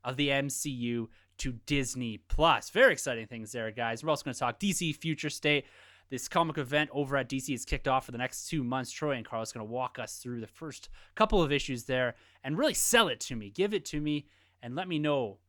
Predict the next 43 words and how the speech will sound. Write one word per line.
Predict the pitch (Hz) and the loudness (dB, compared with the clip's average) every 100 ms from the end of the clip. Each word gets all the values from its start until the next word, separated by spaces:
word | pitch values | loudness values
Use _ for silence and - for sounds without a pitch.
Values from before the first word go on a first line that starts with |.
| _ _ | _ _
when | 135 156 151 | 0 2 2
and | 127 120 | -4 -2
how | 160 139 117 | 2 4 2
I | 120 | -2
should | - 120 | -4 -6
be | 117 | -8
reading | 110 147 160 127 113 - _ _ | 0 4 4 2 -4 -10 _ _
all | 165 196 | 6 6
of | |
the | 156 | 6
D | 123 113 | -2 -6
C | 120 | -8
Future | 104 110 120 | -10 -10 -10
State. | - 123 117 | -10 -6 -6
And | 120 | -2
we're | 147 | 0
also | 160 | 0
gonna | 156 127 | -4 -8
touch | - 120 | -10 -8
on | 127 120 | -8 -10
some | - 127 120 - _ | -6 -4 -4 -8 _
key | - 233 220 | -2 0 4
characters | - 208 254 - 123 | 4 6 4 2 -6
potentially | - - - 311 392 349 294 | -6 6 8 8 2 0 0
returning | 262 - 269 240 131 110 _ _ _ _ _ _ | 0 0 2 2 -2 -4 _ _ _ _ _ _
to | - | -2
the | 156 165 | 4 4
M | 160 151 | 4 2
C | - - | -4 -4
U. | 139 120 202 123 | -4 2 2 2
And | 127 151 143 | 2 2 2
guys, | 147 175 120 104 | 4 4 4 0
I'm | 139 196 | -2 0
quite | 196 175 | 2 0
excited | - 156 135 | 2 2 2
about | 123 120 | 0 -2
this | 120 113 | -4 -6
one | 120 | -6
because | 110 107 113 107 - _ _ _ _ _ - | -6 -6 -8 -8 -10 _ _ _ _ _ 2
it | 151 | 6
is | 170 147 | 6 6
my | 156 | 6
dude | 147 135 131 95 | 6 2 0 -2